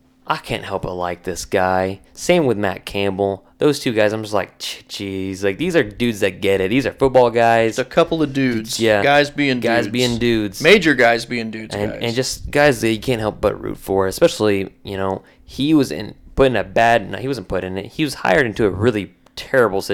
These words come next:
Speaker 1: situation.
Speaker 2: went one and eleven his first year, and that wasn't his fault.
Speaker 1: And quick turnaround, and now they're at the point of contention of, maybe not contention in the Big Twelve title game, but definitely making it there. So that's good on Matt Rhule. And I agree. I think,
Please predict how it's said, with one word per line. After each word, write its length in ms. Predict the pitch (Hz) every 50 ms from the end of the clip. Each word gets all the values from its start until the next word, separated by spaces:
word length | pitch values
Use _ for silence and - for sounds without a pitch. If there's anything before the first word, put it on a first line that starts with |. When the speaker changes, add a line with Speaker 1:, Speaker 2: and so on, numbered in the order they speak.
| 151 185 226 233 160 135
Speaker 1:
situation. 120 | 131 139
Speaker 2:
went 140 | 147 135 123
one 240 | 135 135 143 156 165
and 100 | 160 156
eleven 380 | 147 143 147 160 190 180 147
his 160 | 123 113 -
first 320 | - - 135 127 - - -
year, 180 | 131 147 151
and 120 | 120 113 127
that 100 | 117 120
wasn't 240 | 131 127 120 131 127
his 160 | 135 117 -
fault. 460 | - 143 160 156 113 - - - _ _ - _ _ _ _ _ _ _ _ _ - - _ -
Speaker 1:
And 320 | 98 98 98 101 101 - - _ _ _ _ _ _ _ _ _ -
quick 440 | - - - 156 160 123 - -
turnaround, 640 | - - 107 107 110 107 104 101 95 92 95 95 - -
and 220 | 101 98 98 101
now 240 | 110 113 120 117 113
they're 260 | 104 107 110 110 104
at 120 | 101 98
the 100 | - 95
point 400 | - - - 104 107 110 - -
of 180 | - 101 95 92
contention 560 | - 92 90 - - 101 101 - - - 104
of, 200 | 104 101 95 -
maybe 260 | - - 151 175 170
not 120 | 156 127 -
contention 340 | - 101 - 107 98 98 107
in 40 | 101
the 40 | 101
Big 140 | 98 98 -
Twelve 140 | 98 92 92
title 240 | 95 92 95 101 92
game, 340 | 95 95 95 98 107 120 110
but 240 | 107 107 - - - - - - - - _ -
definitely 360 | - 117 - - 113 101 95
making 340 | 101 98 95 90 - - 104
it 140 | 101 - -
there. 260 | 107 107 104 95 92
So 180 | - - 110 120
that's 260 | 123 - - - - - - - - - - 101
good 180 | 110 113 117
on 220 | 110 104 98 92 92
Matt 240 | 92 95 95 - 95
Rhule. 280 | 95 92 92 95 101 104
And 140 | 131 151 143
I 100 | 160 202
agree. 400 | 196 123 104 113 107 101 98 92
I 100 | 98 110
think, 260 | - 160 151 120 -